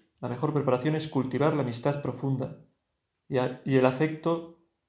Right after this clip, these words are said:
hacia los que tenemos cerca de nosotros.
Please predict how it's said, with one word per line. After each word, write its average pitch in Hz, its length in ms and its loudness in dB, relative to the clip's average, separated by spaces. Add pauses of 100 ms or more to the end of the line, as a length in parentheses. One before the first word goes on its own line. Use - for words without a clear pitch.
(960)
hacia 135 200 -2
los 127 140 0
que 131 120 -2
tenemos 135 360 0
cerca 131 320 0
de 117 80 -2
nosotros. - 720 -8